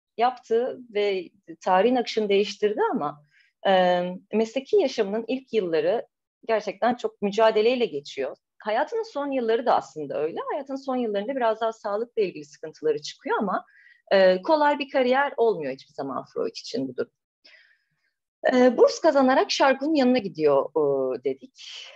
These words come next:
Yine zor bir süreç bu. Çünkü, e, ilk başta bu burs Freud'a çıkmıyor. Freud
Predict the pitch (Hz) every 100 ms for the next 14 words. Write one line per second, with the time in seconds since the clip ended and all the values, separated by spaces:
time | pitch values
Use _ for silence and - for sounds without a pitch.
0 | _ _ 175 156 151 139 - - 135 -
1 | - 156 190 214 - 175 - 165 160 123
2 | 160 156 156 - - 185 185 185 175 180
3 | 180 - 185 185 240 - - 139 143 _
4 | _ _ _ _ 185 165 165